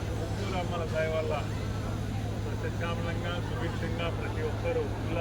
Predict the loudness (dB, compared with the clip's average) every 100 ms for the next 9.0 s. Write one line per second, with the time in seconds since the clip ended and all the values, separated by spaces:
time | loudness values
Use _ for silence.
0 | 0 0 0 0 0 0 0 0 0 0
1 | 0 0 0 0 0 0 0 0 0 -2
2 | 0 0 0 0 4 4 6 2 2 -2
3 | -2 -2 0 -2 -2 -2 -2 -2 -2 0
4 | 0 2 0 0 0 0 0 0 0 0
5 | 0 -2 -2 -2 -2 -2 -2 -2 -2 -2
6 | -2 -2 -2 0 -2 -2 -2 -2 -2 -2
7 | -2 -2 -2 -2 -2 -2 -2 -2 0 0
8 | 0 0 2 2 2 0 0 0 0 -2